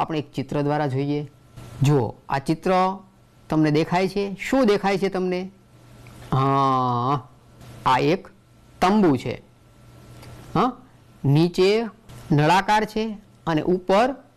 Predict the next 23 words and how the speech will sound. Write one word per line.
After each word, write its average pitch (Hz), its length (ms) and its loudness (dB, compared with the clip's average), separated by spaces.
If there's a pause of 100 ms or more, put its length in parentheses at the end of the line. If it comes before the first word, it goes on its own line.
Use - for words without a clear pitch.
(180)
શંકુ 226 400 2 (120)
છે. - 120 -10 (400)
તો 135 80 0
આ 127 100 0 (180)
તંબુની 170 420 4
અંદર 156 320 2 (220)
બે 190 140 4
આકાર 220 400 2
ભેગા 202 200 2
થયા 180 320 0
છે, 185 120 -2
નળાકાર 165 560 0 (300)
ઉપર 165 360 0 (280)
શંકુ. 196 300 0 (600)
જુઓ 160 240 2
તો 160 160 -2 (180)
એક 147 200 -4
બીજું 143 180 0
ચિત્ર 160 280 -4
તમને 165 200 0
બતાવું 160 380 0
છું. 160 180 -4 (1300)
હા, 139 720 0